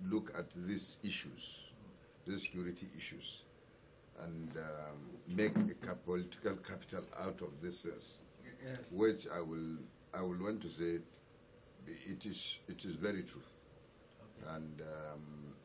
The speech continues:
Speaker 1: very true in the sense that, let's go back to the Benue, uh, my brother, Barrister
Speaker 2: Yes.
Speaker 1: Sani Sani talked about. If you look at, uh, there were,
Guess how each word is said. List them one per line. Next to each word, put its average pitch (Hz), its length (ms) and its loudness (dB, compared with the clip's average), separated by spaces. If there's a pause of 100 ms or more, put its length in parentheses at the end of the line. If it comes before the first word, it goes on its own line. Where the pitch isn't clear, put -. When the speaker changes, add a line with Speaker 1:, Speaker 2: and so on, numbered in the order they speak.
(400)
Speaker 1:
very 110 220 8
true 98 220 0
in 82 240 0
the 76 60 -6
sense 87 340 2
that, 71 220 -4 (580)
let's 104 220 6
go 95 180 2
back 85 240 2
to 85 60 -6
the 71 120 -6
Benue, 71 600 -4 (180)
uh, 55 60 -8 (480)
my 71 180 -8
brother, 73 380 -6 (180)
Barrister 73 400 -6 (140)
Speaker 2:
Yes. 123 240 -8
Speaker 1:
Sani 85 260 -4
Sani - 200 -2 (680)
talked 85 280 2
about. - 300 -6 (680)
If 110 140 0
you 147 120 2
look 101 280 2
at, - 160 2 (880)
uh, 85 640 0 (1600)
there 95 220 2
were, 92 320 0